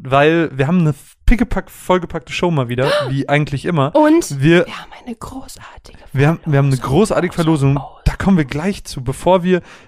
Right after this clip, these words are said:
Speaker 1: guck mal,
Speaker 2: Die ist
Speaker 1: wir,
Speaker 2: so
Speaker 1: wir
Speaker 2: gut.
Speaker 1: kündigen an, wir teasern jetzt an, was in dieser Folge alles passiert.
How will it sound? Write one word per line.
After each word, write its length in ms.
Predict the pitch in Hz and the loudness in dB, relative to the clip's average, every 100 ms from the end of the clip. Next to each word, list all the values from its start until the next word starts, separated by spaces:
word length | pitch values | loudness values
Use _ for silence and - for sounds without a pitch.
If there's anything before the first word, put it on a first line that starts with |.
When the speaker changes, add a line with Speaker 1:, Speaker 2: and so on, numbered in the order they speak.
| _ | _
Speaker 1:
guck 120 | - | 2
mal, 100 | 180 | 2
Speaker 2:
Die 80 | 214 | 2
ist 60 | 165 | 0
Speaker 1:
wir, 80 | 349 | 0
Speaker 2:
so 120 | 277 | 4
Speaker 1:
wir 60 | 185 | 6
Speaker 2:
gut. 140 | 349 | 6
Speaker 1:
kündigen 460 | - 302 269 202 - | 6 4 4 2 0
an, 180 | 208 | 0
wir 140 | 156 - | 0 -2
teasern 340 | - 240 220 | -2 0 0
jetzt 160 | 185 - | -4 -2
an, 160 | 185 | 0
was 180 | 170 202 | 0 -2
in 200 | - 202 | 0 0
dieser 200 | 180 180 | 2 -2
Folge 340 | 170 170 165 - | -2 -2 -2 -4
alles 180 | 139 | -8
passiert. 400 | - 147 - 165 | -8 -10 -6 -8